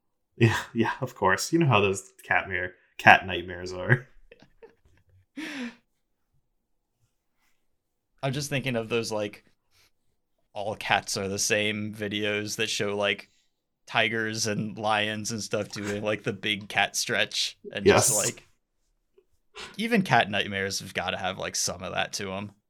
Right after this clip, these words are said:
Speaker 1: Yeah, they got
Speaker 2: Probably.
Speaker 1: the big stretch going.
Speaker 2: Yeah. Oh, big stretch.
Speaker 1: Oh, yeah.
Speaker 2: All right, well, that's probably it. I don't really have anything else in particular to talk about.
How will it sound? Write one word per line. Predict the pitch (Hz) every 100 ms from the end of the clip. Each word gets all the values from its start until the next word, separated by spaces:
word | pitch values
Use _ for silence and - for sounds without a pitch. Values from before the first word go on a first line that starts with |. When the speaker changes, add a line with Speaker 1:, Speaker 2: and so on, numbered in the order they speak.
| _
Speaker 1:
Yeah, | -
they | 117
got | 117
Speaker 2:
Probably. | 110 101
Speaker 1:
the | 98
big | -
stretch | - 95 90
going. | - 92 92 92 107
Speaker 2:
Yeah. | 180 208 - 185 -
Oh, | 190 214
big | 165 110 120
stretch. | - 101 90 95 98 - - _ _ -
Speaker 1:
Oh, | 110 87 -
yeah. | - - - _ - - - _ _ _ _ _ _ _ _ _ _ 294 - - _ _ _ _ _ _ _ _ _ - _ - _ _ _ _ _ -
Speaker 2:
All | 240
right, | 220
well, | 208
that's | 247 285
probably | - 269 147 - _
it. | 151 156 160
I | 202
don't | 254
really | 151 123
have | 123 117
anything | 110 120 110
else | 110
in | 117
particular | 101 98 101 107 104
to | 104
talk | 101 95
about. | 107 110 120